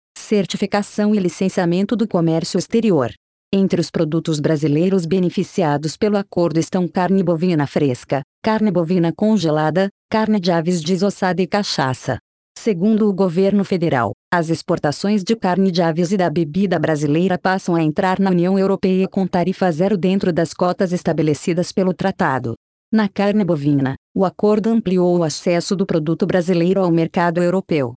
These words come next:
A chamada cota Hilton, mecanismo já existente anteriormente, teve a tarifa reduzida de vinte por cento para zero nos cortes nobres exportados pelo Brasil. Além disso,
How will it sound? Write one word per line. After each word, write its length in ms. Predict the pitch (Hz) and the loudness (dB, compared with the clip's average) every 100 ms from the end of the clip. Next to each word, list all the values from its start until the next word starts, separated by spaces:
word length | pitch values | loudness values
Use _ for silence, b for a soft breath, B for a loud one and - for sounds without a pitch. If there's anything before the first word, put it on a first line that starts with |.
| _ _ _ | _ _ _
A 120 | 226 | -2
chamada 520 | 226 170 156 160 175 | 0 0 2 2 0
cota 300 | 185 180 170 | 0 -2 0
Hilton, 380 | 143 170 151 127 - _ | 0 0 0 -2 -6 _
mecanismo 600 | 202 190 160 165 175 190 | -2 2 2 2 2 0
já 120 | 185 | 2
existente 600 | 196 170 175 - 151 147 | 0 0 -2 0 0 2
anteriormente, 880 | 180 165 214 208 185 165 156 147 - 135 _ - | 0 0 2 2 2 2 0 0 -4 -6 _ 0
teve 240 | 208 190 | 2 2
a 60 | 170 | 0
tarifa 380 | 180 180 - | 0 0 -2
reduzida 600 | 160 185 170 147 180 175 | -2 0 -2 0 0 0
de 100 | 147 | 0
vinte 380 | 143 175 226 196 | 0 2 0 -2
por 120 | - | -4
cento 380 | - - 208 208 | -6 -2 -2 0
para 220 | 202 185 | 0 0
zero 340 | 143 147 175 190 | 0 2 2 2
nos 200 | 190 - | 0 0
cortes 500 | 180 170 - 180 165 | 0 0 0 -2 0
nobres 440 | 170 196 190 180 | 2 0 0 -2
exportados 720 | 165 - 170 - 151 147 160 | -2 -2 -4 0 0 0 -2
pelo 220 | - 208 | -2 0
Brasil. 480 | 196 196 160 131 101 92 _ _ _ | 0 0 0 -2 -2 -4 _ _ _
Além 300 | 202 190 196 | 0 2 2
disso, 500 | 156 180 220 - 151 | 2 2 0 0 -4